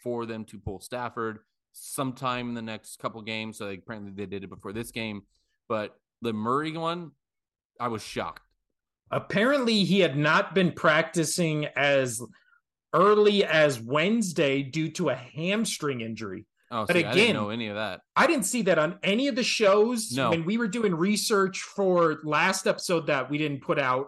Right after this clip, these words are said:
Speaker 2: I didn't see that listed anywhere. Like,
Speaker 1: Same.
Speaker 2: the Matthew Stafford was like, he's been banged up kinda all season,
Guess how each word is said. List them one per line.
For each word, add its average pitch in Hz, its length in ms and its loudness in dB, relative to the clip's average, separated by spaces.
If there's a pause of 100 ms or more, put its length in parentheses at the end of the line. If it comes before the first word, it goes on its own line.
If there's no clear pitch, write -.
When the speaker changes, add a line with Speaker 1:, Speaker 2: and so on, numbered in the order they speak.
Speaker 2:
I 165 140 2
didn't 202 160 2
see 202 220 -4
that 165 360 0
listed 190 540 0
anywhere. 139 600 0 (360)
Like, 165 220 4
Speaker 1:
Same. 107 80 -4
Speaker 2:
the 170 60 0
Matthew 240 440 0
Stafford 190 720 0
was 151 180 -4
like, 143 240 2
he's 165 160 -4
been 147 180 -4
banged 147 300 -2
up 151 180 0
kinda 147 200 -2
all 135 240 -2
season, 175 680 -4